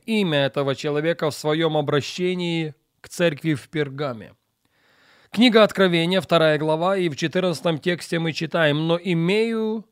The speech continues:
нечто против тебя, потому что есть у тебя там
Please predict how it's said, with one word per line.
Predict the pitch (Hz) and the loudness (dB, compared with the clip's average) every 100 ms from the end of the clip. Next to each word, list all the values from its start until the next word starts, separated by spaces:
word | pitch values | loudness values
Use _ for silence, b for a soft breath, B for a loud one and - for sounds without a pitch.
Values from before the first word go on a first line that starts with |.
| _ _ - | _ _ -10
нечто | 139 147 180 196 - 185 | -6 -2 -2 -4 -2 -4
против | - 175 165 165 135 | -2 -4 -4 -6 -8
тебя, | 156 139 117 - _ _ _ _ _ _ _ _ _ - | -10 -10 -12 -16 _ _ _ _ _ _ _ _ _ -8
потому | 139 147 165 | -2 0 0
что | - 156 | 0 0
есть | 151 175 202 - - | 4 4 4 2 -6
у | 190 | -6
тебя | 180 156 160 | -2 0 0
там | 147 - 180 151 135 147 | 0 -2 -2 -2 -6 -10